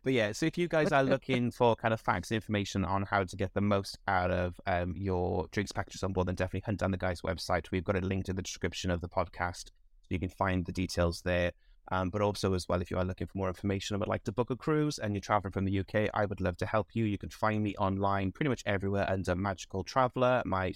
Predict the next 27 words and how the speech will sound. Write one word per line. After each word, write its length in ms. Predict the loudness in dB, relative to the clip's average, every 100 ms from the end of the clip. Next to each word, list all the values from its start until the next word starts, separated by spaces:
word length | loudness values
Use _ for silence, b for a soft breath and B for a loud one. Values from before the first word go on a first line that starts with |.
| -2
social 260 | -2 -2
media 220 | -4 -2
tags 300 | -2 -2 -2
are 200 | 0 0 2
Magical 460 | 0 -2 0 0
T 260 | 0 -2 0
R 200 | 0 0
V 260 | 0 -2 0
L 180 | -2 -2
R. 260 | 0 0 -2 -8 -20 -20 _ 0
And 160 | 0
if 140 | 0 -2
the 80 | 2
guys 240 | 2 4
are 160 | 2 2
looking 180 | -2
to 80 | -6
find 300 | -4 -2 0
you 100 | 0
online, 320 | 0 2 0
where's 160 | 0 -2
the 80 | -2
best 200 | -4 -2
place 120 | -6
to 100 | -4
find 220 | -4 -4
you? 220 | -4 -6